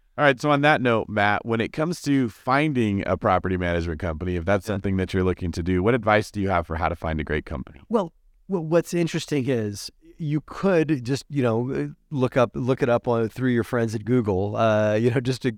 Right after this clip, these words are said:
Speaker 2: you know, Google P M companies in Albuquerque, New Mexico or whatever. But likely, if you're buying a property, and let's pick Albuquerque 'cause it's a fun name to say,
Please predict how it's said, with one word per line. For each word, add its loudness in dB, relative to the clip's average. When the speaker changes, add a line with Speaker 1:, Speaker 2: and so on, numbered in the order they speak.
Speaker 2:
you -4
know, 2
Google 0
P 2
M 2
companies -2
in 0
Albuquerque, -2
New 2
Mexico -2
or 0
whatever. 0
But 2
likely, 0
if -4
you're 2
buying 0
a 2
property, 2
and 0
let's -4
pick -4
Albuquerque 0
'cause -4
it's -12
a -4
fun 0
name 2
to 0
say, -2